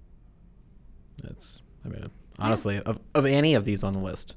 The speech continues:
Speaker 1: that you absolutely should be watching week to week, it's this one.
Speaker 2: Well, week to week, certainly. 'Cause,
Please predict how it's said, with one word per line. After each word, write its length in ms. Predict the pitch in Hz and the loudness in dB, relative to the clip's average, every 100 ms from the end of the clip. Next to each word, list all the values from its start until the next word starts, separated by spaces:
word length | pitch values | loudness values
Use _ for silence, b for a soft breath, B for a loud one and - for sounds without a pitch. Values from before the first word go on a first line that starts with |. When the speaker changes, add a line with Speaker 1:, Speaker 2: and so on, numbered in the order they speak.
| - | -6
Speaker 1:
that 120 | 98 | -2
you 140 | 107 104 | 0 0
absolutely 320 | 107 101 101 | 0 -2 -2
should 160 | 107 | -2
be 60 | 98 | -2
watching 320 | 98 98 - | -2 -2 -4
week 120 | 98 - | -8 -6
to 80 | |
week, 260 | 98 87 - - | -8 -10 -10 -10
it's 180 | 95 | -10
this 160 | - - | -10 -12
one. 140 | - - b b b b b b - | -16 -18 b b b b b b -8
Speaker 2:
Well, 100 | 285 | -6
week 140 | 269 | -6
to 60 | 190 | -6
week, 180 | 180 175 | -6 -8
certainly. 460 | 139 113 120 117 - - - | -12 -14 -18 -20 -20 -20 -14
'Cause, 240 | 175 160 | -10 -10